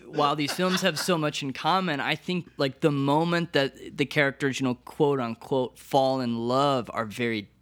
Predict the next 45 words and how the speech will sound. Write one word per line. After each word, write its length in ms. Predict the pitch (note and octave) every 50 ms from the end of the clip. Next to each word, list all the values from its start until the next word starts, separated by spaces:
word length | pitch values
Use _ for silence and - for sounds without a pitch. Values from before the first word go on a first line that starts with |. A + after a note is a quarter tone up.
| _ -
different 540 | D3+ D#3+ D#3 - - - A2+ F2+ F#2+ - -
in 160 | - G2 G#2+ G#2
both 320 | F#2 G#2+ G#2+ A2 A2 -
films. 480 | - - - G#2+ F#2 - - - - -
Because 320 | - C3+ B2 C#3 B2+ A#2+
here, 220 | - D#3 D3+ D#3
yeah, 240 | D3 C#3+ D3+ C3+ A#2 A2+
Robert 320 | B2+ C3 C#3 C#3 D3+ C3+
Ryan 320 | B2+ C3 B2+ B2+ B2+ B2
is 100 | B2 A#2
talking 380 | - - A#2 A2+ - - A#2 A2+
to 100 | - -
his 180 | A2 G#2+ G#2 -
psychiatrist, 800 | - G#2 G#2 - - A2 G#2+ G#2+ A2 - - A2+ A2 A2 - - -
and 200 | - B2 B2 B2+
yeah, 80 | A#2+
he 160 | G#2 G2+ B2 A2+
takes 320 | - C#3 C#3 B2 - -
it 40 | A#2+
on 220 | A#2 A2+ A2+ G#2+
like 180 | G#2+ A2 - -
a 60 | G#2+
dare. 480 | G2+ - G2+ G#2 G#2 G#2 G2+ G2 G#2 -
You 120 | - C3+
know, 80 | B2+ A#2
he's 120 | A2+ -
like, 120 | - A2+ -
"Oh, 40 | C#3
I'm 220 | D3+ D3 D#3+ E3+
gonna 220 | F3 A3+ G#3 E3+
get 160 | C#3 C3 A2 A#2
married." 140 | A#2+ A2+
He's 120 | A2+ G#2 -
like, 100 | A2 G#2 A#2+
"Well, 100 | C3+ C3
you're 160 | C#3 F3 G3
gonna 160 | F#3+ F3+ D#3+
regret 360 | D3+ D3 C3+ C3 F3 G3 - -
this. 160 | A2+ G#2+ -
The 100 | C#3+ C#3+
only 140 | D3 C#3+ C3+
reason 360 | C#3 D3+ C#3+ C3+ B2 A#2 A2+
you're 180 | G#2+ A2+ A2
wanting 340 | A2 A2+ A#2 A#2 A2+ A2 G#2+
to 180 | A2+ - -